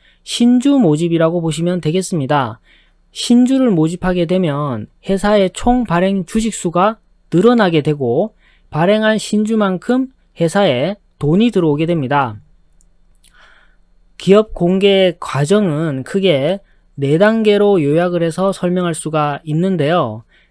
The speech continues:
일 단계는 사전 준비이고, 이 단계는 상장 예비 심사, 삼 단계는 공모, 마지막 사 단계는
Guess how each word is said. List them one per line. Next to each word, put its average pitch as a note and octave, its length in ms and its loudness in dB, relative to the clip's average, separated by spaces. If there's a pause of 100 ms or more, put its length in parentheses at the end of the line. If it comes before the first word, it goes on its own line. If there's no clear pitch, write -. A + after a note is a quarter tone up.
(140)
일 F3+ 160 -2
단계는 F#3 720 0 (140)
사전 A3+ 540 0
준비이고, D3 920 -4 (140)
이 C3+ 160 -6
단계는 F3+ 640 -2 (260)
상장 G#3+ 720 -2
예비 C#3+ 320 -2
심사, D3+ 640 -4 (360)
삼 G3 360 -4
단계는 G#3+ 640 0 (100)
공모, D3 640 0 (320)
마지막 E3+ 420 -2
사 F3 200 -4
단계는 F#3 640 -2